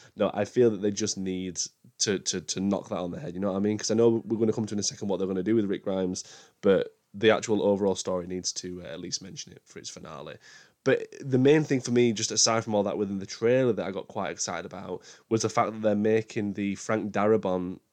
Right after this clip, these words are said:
the original, obviously, showrunner of The Walking Dead for one, season one and two, they're making his walkers canon, because the walkers in season one and two were a lot more clever than what we've got now. Obviously, the walkers over time, obviously, have just, you know, just degraded, this, that, and the other, just be,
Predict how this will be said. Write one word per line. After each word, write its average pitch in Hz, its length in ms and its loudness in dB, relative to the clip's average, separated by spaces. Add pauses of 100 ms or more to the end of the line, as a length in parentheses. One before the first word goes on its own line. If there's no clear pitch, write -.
(600)
the 110 100 2
original, 104 340 4
obviously, 95 280 0
showrunner 107 480 4
of 87 80 -4
The 98 80 0
Walking 92 300 -2
Dead 92 140 -4
for 98 100 -8
one, 92 200 -2
season 92 320 -6
one 92 140 -4
and 87 100 -12
two, 98 320 0 (320)
they're 113 80 -10
making 107 260 0
his 104 200 0
walkers 104 400 0
canon, 120 420 -2 (320)
because 113 240 -10
the 117 100 -2
walkers 123 420 4
in 113 60 -4
season 104 300 -2
one 104 140 2
and 101 100 -4
two 113 180 -2
were 95 120 0
a - 20 0
lot 101 180 0
more 110 140 -2
clever 95 500 -4 (260)
than 104 100 0
what 98 100 0
we've 92 140 -4
got 98 180 -4
now. 98 240 0
Obviously, 90 240 -6
the 104 60 -4
walkers 104 360 -2
over 95 140 -4
time, 95 320 -6
obviously, 92 240 -8
have 90 160 -8
just, - 320 -10
you 92 60 -12
know, 87 160 -6
just - 180 -20 (460)
degraded, 87 480 -6
this, 90 160 -4
that, 82 80 -6
and 92 80 -8
the 95 60 -2
other, 90 120 -6
just 110 200 -12
be, 92 100 -12